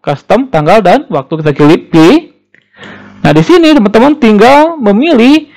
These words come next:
penulisan tanggal yang diinginkan. Misalkan yang ini ya, kita pilih.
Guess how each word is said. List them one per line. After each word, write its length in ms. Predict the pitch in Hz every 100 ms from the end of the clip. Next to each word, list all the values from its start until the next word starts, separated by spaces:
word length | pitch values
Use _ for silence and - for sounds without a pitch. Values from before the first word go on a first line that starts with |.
| _ _
penulisan 480 | 196 196 190 185 180
tanggal 560 | 175 170 165 180 240 277
yang 320 | 185 247 262
diinginkan. 880 | 175 277 339 208 156 151 139 170 160
Misalkan 400 | 139 131 208 226
yang 80 |
ini 160 | 170 160
ya, 160 | 170 254
kita 160 | 175
pilih. 640 | 156 151 147 180 302 349